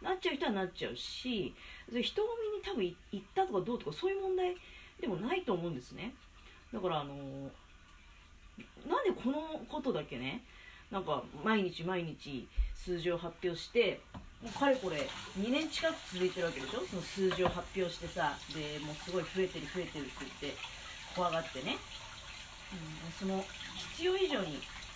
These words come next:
不安を煽られていることによって、なんかお互いに疑心暗鬼になってみたり、で、運悪く、その、罹患し-、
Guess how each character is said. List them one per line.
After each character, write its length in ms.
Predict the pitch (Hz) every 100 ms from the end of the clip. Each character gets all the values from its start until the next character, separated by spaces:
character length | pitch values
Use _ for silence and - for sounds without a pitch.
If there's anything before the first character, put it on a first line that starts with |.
| - 214
不 60 |
安 240 | 233 247 247
を 40 |
煽 300 | - 190 233
ら 100 | 247
れ 120 | 214
て 120 | 180 165
い 60 |
る 120 | 143 143
こ 80 | 160
と 120 | 180
に 120 | 156
よ 80 | 131
っ 20 | 127 196
て、 220 | 226 190
な 100 | 185
ん 20 | 180
か 140 | 143
お 80 | 359
互 340 | 294 311 311
い 40 | 302
に 200 | 302 - - - - - - - - - - - - - - - - - - - - - - - - - - - - - - - - - - 180
疑 160 | 196
心 360 | - 269 277 262
暗 160 | 240 262
鬼 280 | 254 - 170
に 80 | 185
な 80 |
っ 40 | 254
て 180 | - 196
み 120 | 170
た 140 | 156
り、 400 | 139 196 170 123 - - - -
で、 540 | - 165 160 160 156 156 - -
運 220 | 214 196
悪 280 | 185 190 180 -
く、 220 | 277 285
そ 180 | 262 170
の、 260 | 135 123 - - -
罹 140 | - 170
患 200 | 175
し-、 100 | 170